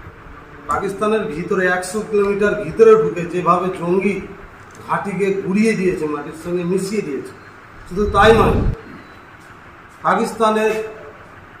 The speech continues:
যে সেনারা, জঙ্গি মদতদাতা সেনারা, তারা ভারতীয় সেনাদের, ভারতীয় নাগরিকদের যে, ওপরে যেভাবে হামলা শুরু করেছিল, ভারত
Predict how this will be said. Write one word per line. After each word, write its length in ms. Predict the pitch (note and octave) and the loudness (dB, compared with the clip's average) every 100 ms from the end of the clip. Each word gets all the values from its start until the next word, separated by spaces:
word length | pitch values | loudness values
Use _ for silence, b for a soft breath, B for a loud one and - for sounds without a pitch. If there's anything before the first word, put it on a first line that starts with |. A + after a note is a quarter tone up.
| - F3 | -18 -2
যে 300 | - G#3+ G#3+ - - - - - - - - - - - - - | 4 4 4 -4 -14 -16 -18 -20 -20 -18 -18 -18 -20 -20 -20 -20
সেনারা, 580 | - G#3 A3 F3+ - - - - - - - - - - - - - C3 C#3 | -4 4 6 6 0 -4 -14 -18 -20 -20 -20 -20 -20 -20 -20 -20 -20 -18 2
জঙ্গি 300 | G#3 B3 A#3+ | 4 6 6
মদতদাতা 540 | A3+ A3 A3 G3+ G3 | 6 6 2 0 0
সেনারা, 460 | - F3 F3 C3+ - - - - - - | -2 0 0 0 -4 -12 -20 -20 -20 -6
তারা 200 | F#3+ G3 | -2 0
ভারতীয় 420 | G3 G3+ G#3+ G#3+ | 2 2 2 0
সেনাদের, 520 | - G3 A3+ A3+ A3+ - - - - - - | 0 4 6 10 10 8 0 -10 -14 -16 -2
ভারতীয় 460 | D#3+ F#3 G#3+ G#3+ | 0 0 2 2
নাগরিকদের 600 | G3 G3 A#3 A3 E3+ G3 | 4 6 6 4 4 2
যে, 140 | F#3 G3+ | 2 -4
ওপরে 340 | F#3+ F#3+ G#3 | -2 2 2
যেভাবে 360 | G3 F#3+ F#3 F#3+ | 4 4 2 2
হামলা 380 | D#3+ F3 F#3+ F#3 | 0 0 2 0
শুরু 260 | F#3 F3+ F3+ | -2 -4 0
করেছিল, 460 | G3 F#3+ G3+ G#3+ G#3 - - - - - - - | 0 0 0 -2 -4 -14 -18 -20 -20 -20 -20 -10
ভারত 420 | - F#3+ A#3 A3+ | 0 6 6 4